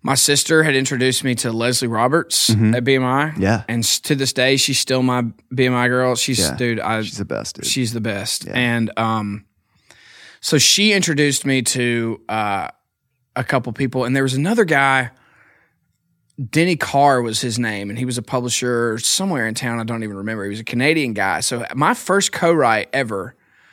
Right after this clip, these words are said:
Speaker 1: was actually with James Barker,
Speaker 2: Dang.
Speaker 1: of all people.
Speaker 2: Yeah.
Speaker 1: And,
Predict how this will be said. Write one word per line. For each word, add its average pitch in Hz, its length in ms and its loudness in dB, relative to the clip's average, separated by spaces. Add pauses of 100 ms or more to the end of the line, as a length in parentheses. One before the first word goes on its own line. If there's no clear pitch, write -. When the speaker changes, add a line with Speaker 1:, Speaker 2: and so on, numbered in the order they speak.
(200)
Speaker 1:
was 127 220 0
actually 127 500 0
with 113 300 -4
James 127 400 2
Barker, 123 520 -2 (360)
Speaker 2:
Dang. - 200 -14 (200)
Speaker 1:
of 127 120 0
all 131 160 6
people. 110 400 -4
Speaker 2:
Yeah. 87 220 -6 (320)
Speaker 1:
And, 127 440 2